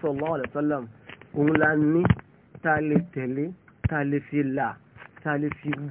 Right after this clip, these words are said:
sóríire láyé àti níjọ́ gbẹ̀ndà al-qiyamah. Ẹ rí, na Umar ibn Abdul Aziz, al-Khalifatu Rashid al-Adil, radiyallahu anhu. Ó ní, "Sanna Rasulullah sallallahu alaihi wasallam." Ó ní Ànábì sallallahu alaihi wasallam la ìlànà, ó la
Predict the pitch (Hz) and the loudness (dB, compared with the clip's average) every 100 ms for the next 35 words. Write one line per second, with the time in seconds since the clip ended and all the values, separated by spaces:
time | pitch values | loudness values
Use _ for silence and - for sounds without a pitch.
0 | 120 - 160 165 156 156 170 170 170 180 | -14 -2 2 4 2 2 4 4 2 0
1 | - - - 123 143 143 143 143 139 123 | -10 -14 -10 -6 -2 0 0 0 0 -4
2 | 113 123 135 135 113 - - - 180 170 | -6 -6 -6 -6 -10 -16 -20 -2 6 6
3 | 165 - _ - - - - - 139 160 | 6 0 _ -20 -20 -20 -16 -4 -2 0
4 | 208 185 190 165 147 143 127 160 113 - | 0 2 2 0 -2 -2 -2 -4 -4 -18
5 | - - _ - - - - 131 - 147 | -20 -20 _ -20 -20 -18 -12 -10 -2 0
6 | 180 165 147 139 160 156 127 127 120 175 | 0 -2 -2 0 -2 -2 -6 0 4 4
7 | 156 147 110 - - - - 175 151 156 | 4 2 -2 -16 -20 -20 0 2 4 2
8 | 139 135 127 139 92 73 - - - - | 0 -2 -2 -4 -6 -14 -20 -20 -20 -20
9 | - - - - - - - - 196 226 | -20 -20 -20 -20 -20 -20 -20 0 6 8
10 | 220 214 196 - - 226 233 196 180 170 | 8 6 4 -4 -2 2 2 2 0 -2
11 | 226 165 170 175 151 139 147 156 123 117 | -2 0 0 -2 -2 -6 -4 -6 -8 -8
12 | 151 135 101 - - - - _ - - | -6 -6 -8 -14 -20 -20 -20 _ -20 -20
13 | - 190 170 175 165 139 127 170 151 147 | -2 2 4 2 0 -2 -2 0 2 2
14 | 143 135 127 123 127 165 156 143 | 2 0 0 -2 -4 -2 -2 0